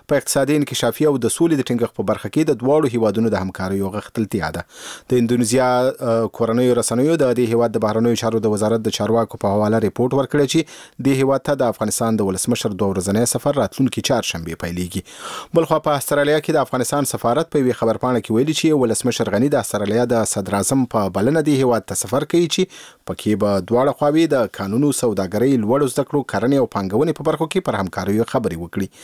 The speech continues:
په استرالیا کې د افغانستان سفارت په دې اړه خپره کړې اعلامیه کې د دې سفر دقیقه نیټه نه ده ښودلې، خو ویلي دي دې هیواد ته به د ولسمشر غني د سفر په ترڅ کې له استرالیایي چارواکو سره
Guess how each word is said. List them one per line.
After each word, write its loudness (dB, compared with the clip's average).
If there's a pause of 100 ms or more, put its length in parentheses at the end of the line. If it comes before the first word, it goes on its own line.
(300)
په 2
استرالیا 2
کې 0
د 2
افغانستان -2
سفارت -2
په 2
دې 2
اړه 0
خپره -2
کړې 2
اعلامیه 2
کې -2
د -2
دې 2
سفر -2 (120)
دقیقه -2
نیټه -2 (140)
نه 2
ده -4
ښودلې، 2 (400)
خو 0
ویلي 2
دي 0
دې 2 (100)
هیواد 0
ته 0
به 2
د 0
ولسمشر -4
غني 2 (100)
د -4
سفر -6
په -8
ترڅ 0
کې -4
له 2
استرالیایي 2
چارواکو 0
سره 2